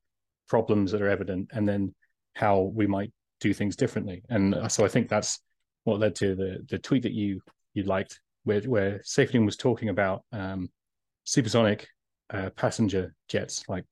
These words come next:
Concorde. I think most people will be familiar with Concorde. Um, and most people, I think,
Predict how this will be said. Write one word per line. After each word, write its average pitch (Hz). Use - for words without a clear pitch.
Concorde. 101
I 95
think 98
most 110
people 110
will 104
be 104
familiar 135
with 98
Concorde. 98
Um, 98
and 110
most 127
people, 113
I -
think, 113